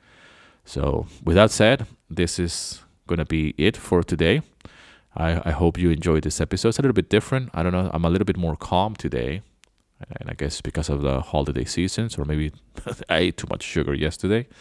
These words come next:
Uh, but yes, I think it's gonna be a great year, twenty twenty-four. I'm gonna be seeing you guys,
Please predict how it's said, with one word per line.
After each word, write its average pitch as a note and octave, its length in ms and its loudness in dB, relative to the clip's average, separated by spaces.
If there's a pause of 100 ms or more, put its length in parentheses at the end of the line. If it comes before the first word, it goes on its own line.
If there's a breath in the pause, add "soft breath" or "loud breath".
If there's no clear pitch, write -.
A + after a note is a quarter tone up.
(1080 loud breath)
Uh, G2+ 160 6
but A2+ 380 6
yes, C#3+ 420 4 (140)
I G#2 80 6
think B2 280 0
it's A#2+ 160 0
gonna G#2 220 2
be G#2+ 160 4
a G2 60 6
great F#2+ 320 2
year, F2+ 200 4
twenty F2 300 0
twenty-four. E2 600 0 (460 soft breath)
I'm E2 220 2
gonna F2+ 220 2
be E2+ 420 2
seeing F2 320 0
you E2 140 2
guys, D#2+ 420 0